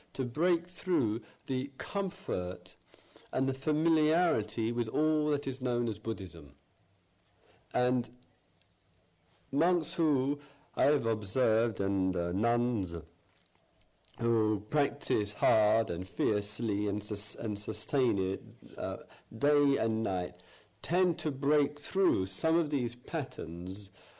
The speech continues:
of comfortableness to the point that it's an indulgence, that it's a, a, a, an easy, relaxed way of life,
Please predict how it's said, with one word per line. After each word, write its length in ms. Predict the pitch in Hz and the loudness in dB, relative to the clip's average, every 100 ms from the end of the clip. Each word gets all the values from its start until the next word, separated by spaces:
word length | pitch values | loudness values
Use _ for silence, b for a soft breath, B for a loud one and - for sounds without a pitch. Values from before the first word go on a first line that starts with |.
| B B | B B
of 320 | 104 107 104 b b b b b b b _ _ _ - _ | 2 2 0 b b b b b b b _ _ _ -20 _
comfortableness 1160 | - 170 160 - 143 151 147 - - 139 139 - _ - | -4 -2 -2 -2 0 0 0 -4 -2 0 0 -4 _ -4
to 100 | 117 | -2
the 80 | |
point 460 | 113 - 120 113 - | -2 -2 0 -2 -4
that 120 | 104 | -6
it's 160 | 98 113 | -6 -4
an 60 | |
indulgence, 800 | 101 92 104 90 87 80 69 - - | -4 -2 0 -2 -4 -12 -12 -12 -8
that 120 | 92 | -8
it's 160 | 95 107 | -6 -8
a, 100 | 92 B B | -10 B B
a, 80 | 104 | -4
a, 300 | 101 104 98 | -2 -4 -6
an 160 | 107 117 | -6 -4
easy, 580 | 156 156 156 143 139 139 | -2 0 -2 -2 -2 -2
relaxed 760 | 113 110 120 160 156 - - | -2 0 2 2 0 -6 -12
way 380 | 110 107 101 95 - | -4 -2 0 -2 -2
of 340 | 95 92 95 | -4 -4 -2
life, 440 | 113 107 90 90 | 0 0 0 -4